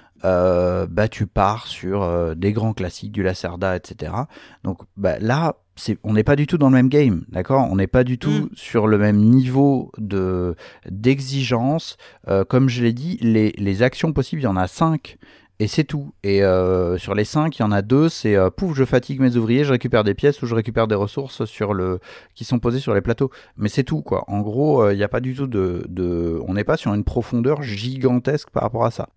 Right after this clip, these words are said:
Speaker 2: Oui, t'es pas, t'es pas censé passer trois heures à chaque tour de jeu
Speaker 1: C'est
Speaker 2: pour
Speaker 1: ça.
Speaker 2: te demander, euh, ce
Speaker 1: C'est
Speaker 2: que
Speaker 1: ça.
Speaker 2: tu vas faire au mieux pour pas foirer complètement ta partie,
Speaker 1: C'est
Speaker 2: quoi.
Speaker 1: ça.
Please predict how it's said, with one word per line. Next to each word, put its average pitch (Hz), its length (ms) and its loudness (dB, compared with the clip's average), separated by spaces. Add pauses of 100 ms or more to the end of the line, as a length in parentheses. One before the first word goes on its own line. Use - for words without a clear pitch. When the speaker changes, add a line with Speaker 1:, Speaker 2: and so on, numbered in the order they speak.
(100)
Speaker 2:
Oui, 190 180 -2
t'es 190 140 0
pas, 185 180 2
t'es - 260 0
pas 196 160 4
censé 202 400 0
passer 185 420 0
trois 190 420 2
heures 214 120 4
à 185 60 2
chaque 175 240 -2
tour 170 220 -2
de 165 120 2
jeu 185 200 0
Speaker 1:
C'est - 80 -4
Speaker 2:
pour 180 100 0
Speaker 1:
ça. - 60 2
Speaker 2:
te - 80 0
demander, 160 560 0
euh, 160 160 0
ce 147 100 -6
Speaker 1:
C'est - 20 -6
Speaker 2:
que 175 120 -2
Speaker 1:
ça. - 0 -
Speaker 2:
tu 175 160 -4
vas 160 180 2
faire 190 360 2
au 165 100 2
mieux 185 340 4
pour 185 160 -2
pas 185 180 0
foirer 165 360 -2
complètement 165 420 -4
ta 160 160 -2
partie, 151 300 -2
Speaker 1:
C'est 135 120 2
Speaker 2:
quoi. 107 140 2
Speaker 1:
ça. - 40 0